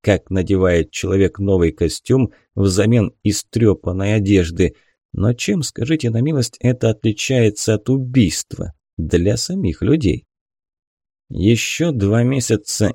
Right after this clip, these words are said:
и всё», медленно повторил генерал, и стоящие рядом увидели, как с виска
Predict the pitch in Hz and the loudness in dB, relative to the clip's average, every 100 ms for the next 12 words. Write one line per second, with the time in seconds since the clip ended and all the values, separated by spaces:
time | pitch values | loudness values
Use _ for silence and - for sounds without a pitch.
0 | - 117 127 113 - - 104 92 80 - | -2 0 0 -2 -8 0 4 4 0 -6
1 | _ _ - 90 101 87 95 90 85 - | _ _ -6 0 2 2 0 0 -2 0
2 | 92 - - 92 87 85 - - 107 147 | -2 -2 0 2 2 0 -6 -4 0 0
3 | 123 - 139 160 147 - 127 135 120 104 | -2 -6 -4 -2 -4 -4 -2 0 0 0
4 | - 92 117 143 107 95 - _ _ - | 0 -2 -2 -2 0 0 -2 _ _ 0
5 | 98 - - 95 80 - - 131 | 0 0 -2 0 0 -4 -4 -2